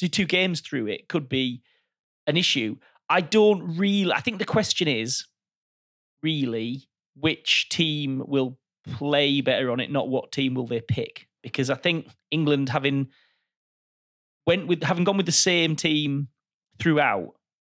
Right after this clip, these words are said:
and, and, and directly avoided making changes, they'll stick as close to that as they can. Now, whether they have to move Wood on because of fitness, that's, that'll be enforced. But, uh, you know, I don't think they're in the mind to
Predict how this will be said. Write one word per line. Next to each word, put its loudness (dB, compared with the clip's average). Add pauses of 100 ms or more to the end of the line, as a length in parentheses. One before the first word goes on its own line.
(140)
and, 0
and, 0
and -2
directly 2
avoided 2
making 0
changes, -4 (1000)
they'll -2
stick -2
as 0
close 2
to -10
that 0
as -4
they 0
can. -4 (220)
Now, 2
whether 2
they 2
have -2
to 2 (760)
move 4
Wood -8 (600)
on 0
because -6
of -6
fitness, -6 (760)
that's, -2
that'll -2
be -4
enforced. -4
But, 4
uh, -4
you -4
know, 4
I 4
don't 2
think -2
they're 6
in 2
the 0
mind 2
to 6